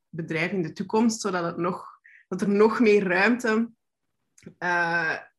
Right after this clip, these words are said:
komt en dat nog beter past bij, bij de Paulien van, van nu. Niet meer bij de Paulien van twee jaar geleden. Ehm,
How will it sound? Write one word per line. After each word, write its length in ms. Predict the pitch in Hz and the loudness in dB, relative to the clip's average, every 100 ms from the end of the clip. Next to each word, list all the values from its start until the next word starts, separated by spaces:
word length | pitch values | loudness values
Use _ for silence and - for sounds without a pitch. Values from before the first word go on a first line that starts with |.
| _ | _
komt 300 | - 220 247 | 2 4 4
en 100 | 240 | 0
dat 160 | 185 - | -6 -6
nog 180 | 190 220 | -8 -8
beter 440 | 165 180 214 - - | -2 0 0 -4 -6
past 400 | 190 220 220 208 | -2 -2 -2 -4
bij, 480 | 180 175 175 185 - _ _ _ _ _ _ | -2 0 -2 -4 -10 _ _ _ _ _ _
bij 280 | - 175 170 | -6 -2 0
de 320 | 170 165 170 - | 0 -2 -4 -2
Paulien 600 | 180 180 185 202 220 - | 0 0 -2 -2 -4 -6
van, 400 | 185 180 185 180 - | -4 -2 -2 -4 -10
van 360 | 180 180 170 - | -6 -4 -2 0
nu. 440 | 190 214 370 - - - _ | 2 4 4 2 -10 -20 _
Niet 180 | - 214 | -4 2
meer 120 | 220 | 2
bij 140 | 214 202 | 0 -4
de 100 | - | -4
Paulien 440 | 196 196 208 220 | -2 0 2 2
van 320 | 196 185 185 | 0 -4 -6
twee 180 | 185 202 | -8 -6
jaar 240 | 190 190 | -2 -2
geleden. 500 | 190 190 185 262 339 - - - _ | -4 -4 -2 -2 -4 -10 -20 -20 _
Ehm, 640 | 190 185 180 185 185 185 | -2 2 2 2 0 -4